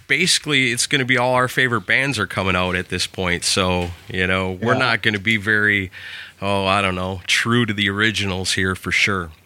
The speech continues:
Speaker 1: So,
Speaker 2: Well
Speaker 1: out of those, I mean, Eric Clapton, I think number one,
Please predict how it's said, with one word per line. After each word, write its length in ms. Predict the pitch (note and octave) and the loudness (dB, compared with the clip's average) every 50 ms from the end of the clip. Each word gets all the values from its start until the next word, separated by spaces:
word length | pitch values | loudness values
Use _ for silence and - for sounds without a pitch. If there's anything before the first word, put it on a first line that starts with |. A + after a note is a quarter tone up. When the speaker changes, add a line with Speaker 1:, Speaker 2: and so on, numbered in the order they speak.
| _ - | _ -8
Speaker 1:
So, 240 | - - - E3 D3 | -4 0 0 2 2
Speaker 2:
Well 280 | D3+ D3+ D3 D3 C#3 - - - - - | 4 4 4 2 0 -2 -6 -14 -16 -6
Speaker 1:
out 180 | - - F3 F3 | -2 0 0 0
of 60 | E3+ | 0
those, 520 | D#3+ F3+ G#3+ A3+ G3+ E3+ D#3 C#3+ - - - A#2+ | 0 0 0 0 0 0 -2 -4 -4 -6 -8 -4
I 100 | - C3 C3+ | -4 -2 -2
mean, 400 | C#3 C#3+ C#3+ C#3 C3+ C3 A2+ G2+ - - - _ _ _ _ _ | 0 -2 -2 -2 -4 -6 -8 -10 -16 -20 -20 _ _ _ _ _
Eric 240 | D3+ F3 F3+ E3+ - | 0 0 0 0 -4
Clapton, 480 | - - E3 E3+ E3 D#3+ - - C#3+ - - | -4 -2 0 2 2 0 -2 -6 -6 -6 -6
I 40 | |
think 240 | D3 - G#3 G3+ D#3+ C#3+ | -4 -4 -4 -6 -2 -2
number 220 | F3 F3 D#3+ D3+ C#3+ | -2 0 0 0 0
one, 460 | C#3 D3+ D#3 D3 C3+ B2+ A#2+ A#2 G2+ | 2 2 2 2 2 2 0 -4 -6